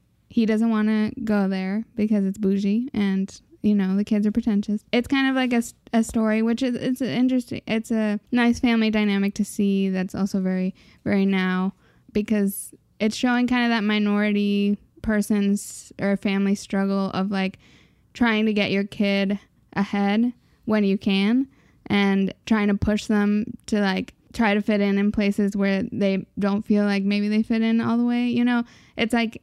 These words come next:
it's that kind of, like, family trying to push you to be s-, more successful even than they were. You know, it's, it's a very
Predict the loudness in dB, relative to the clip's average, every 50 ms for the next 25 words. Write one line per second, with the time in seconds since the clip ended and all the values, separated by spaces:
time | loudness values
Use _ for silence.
0 | -4 -4 -2 -2 -2 -2 -2 0 0 0 2 2 0 0 0 -2 -2 -6 -6 -2
1 | 0 0 2 2 0 0 0 -2 -2 0 0 0 -2 -2 -6 -6 -2 0 0 0
2 | 0 0 0 0 2 2 0 0 -2 -2 -2 -2 -2 -2 -4 -6 -10 _ _ _
3 | _ _ _ 0 0 0 0 0 -2 -2 0 2 2 2 2 0 0 -4 -4 -2
4 | -2 -2 -2 -2 -2 -2 -2 0 -2 -2 -2 0 -2 -2 -2 -2 -2 -2 -2 -2
5 | -4 -4 -4 -2 0 0 2 0 0 0 -2 -2 -2 -4 -2 -2 0 0 0 0
6 | 0 0 0 -2 -2